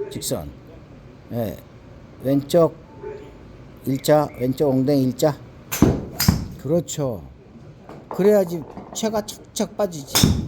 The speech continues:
오른쪽만 잡으니까 오른쪽만 일자로 빠지려고 그런다고. 그러면 안 돼. 왼쪽도 일자로 빠져야지.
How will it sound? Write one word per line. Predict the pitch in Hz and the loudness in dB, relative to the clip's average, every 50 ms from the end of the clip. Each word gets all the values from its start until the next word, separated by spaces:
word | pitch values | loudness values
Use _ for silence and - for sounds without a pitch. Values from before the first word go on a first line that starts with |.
| - - - - - - - - - - - - - - - - - - - - - | -8 -12 -14 -18 -18 -18 -20 -20 -20 -20 -20 -20 -20 -20 -20 -20 -20 -20 -20 -10 -2
오른쪽만 | 143 170 208 254 240 202 - 254 233 233 226 214 | 2 2 4 4 2 2 0 0 2 2 0 0
잡으니까 | - 151 165 175 185 202 185 175 - 233 | 0 -2 -2 -2 -2 -2 -4 -2 0 0
오른쪽만 | 196 175 190 214 247 240 - 269 262 262 240 208 | 2 4 4 4 2 2 0 0 2 4 4 4
일자로 | 180 160 - 214 196 190 | 4 4 4 4 4 4
빠지려고 | 156 - 196 180 165 165 156 156 139 117 | 2 0 -2 0 0 0 0 2 2 0
그런다고. | 117 101 101 98 95 95 - - | -2 -4 -4 -8 -8 -10 -10 -10
그러면 | 165 185 185 147 | -8 -4 -4 -4
안 | 101 101 92 73 | -4 -6 -8 -8
돼. | 85 92 | -6 -2
왼쪽도 | 127 165 190 185 - 247 208 190 190 | 0 0 0 4 4 2 2 2 0
일자로 | 156 123 - 139 123 113 | -2 0 0 -2 -2 -2
빠져야지. | - 117 117 113 - 92 85 71 - - - | -4 -6 -6 -6 -6 -8 -8 -8 -10 -14 -16